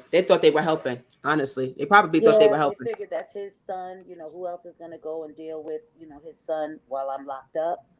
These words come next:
Speaker 2: which,
Speaker 1: Right.
Speaker 2: you know, was probably correct on that level. But, you know, I would have rather, at this point now knowing, I definitely would have rather let Z go with a friend, 'cause he, you know, we had friends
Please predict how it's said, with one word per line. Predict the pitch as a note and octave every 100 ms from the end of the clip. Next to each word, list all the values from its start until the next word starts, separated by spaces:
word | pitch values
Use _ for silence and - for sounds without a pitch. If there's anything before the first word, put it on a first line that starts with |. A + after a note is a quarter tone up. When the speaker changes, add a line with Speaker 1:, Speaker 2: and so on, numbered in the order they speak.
| _ _ _ _
Speaker 2:
which, | D#3 D3
Speaker 1:
Right. | C#3 C3+ -
Speaker 2:
you | B3
know, | A#3 G#3
was | G#3 G3+
probably | - F#3+ F3+ F3+ F#3
correct | F#3 F3+ E3 D#3+ - _ _ -
on | D#3 D#3
that | C#3 A#2+
level. | D#3 D#3+ D#3
But, | D3 -
you | E3
know, | D#3+ D3+ D3+ _ _ _ _ -
I | E3
would | F3+
have | E3+
rather, | D#3+ E3 E3+ E3
at | D#3 E3+
this | E3
point | - E3+ D3 C3+
now | C#3+ D#3 D3+
knowing, | D#3 D3+ D#3 F3+ - _ _ -
I |
definitely | - D#3+ E3 D#3+
would | D3+
have | D3 C#3
rather | C#3 C#3+ D3 C#3 - _ _ C3
let | C#3+ -
Z | - C#3+ D3 D3+ - _ _ _ _ -
go | C#3
with | C#3 C3+
a |
friend, | - D3+ D3 D#3 D#3+
'cause | D#3 -
he, | D3+ C#3+
you | G3
know, | F#3 E3 F#3
we | - F3
had | E3+ -
friends | D#3 D3+ D#3 D#3